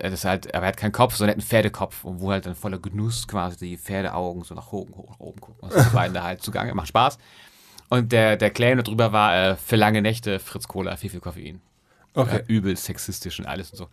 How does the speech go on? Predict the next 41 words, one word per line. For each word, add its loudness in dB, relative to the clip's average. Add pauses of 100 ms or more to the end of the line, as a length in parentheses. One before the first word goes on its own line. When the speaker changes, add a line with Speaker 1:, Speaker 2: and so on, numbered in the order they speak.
(400)
Speaker 1:
Aber, 4
äh, -2
die -2
Resonanz 2
war 0
überragend. -6 (500)
Speaker 2:
Äh, -8
wie 2
war 6
das 4
dann 0
zu -4
spüren? -2
Also 2
ihr 0
habt -6
es 0
dann -8
in, -10
in -2
Zeitschriften -2
gedruckt 0
oder 2
auf -4
Plakate -2
gedruckt? -2
Oder -2
wie -2
habt -8
ihr -18
das -16
gemacht? -6
Speaker 1:
Ähm, 4
also 0
wir 2
haben 4
ganz 2
viele 0
Anzeigenflächen -4
geschenkt -8
bekommen -8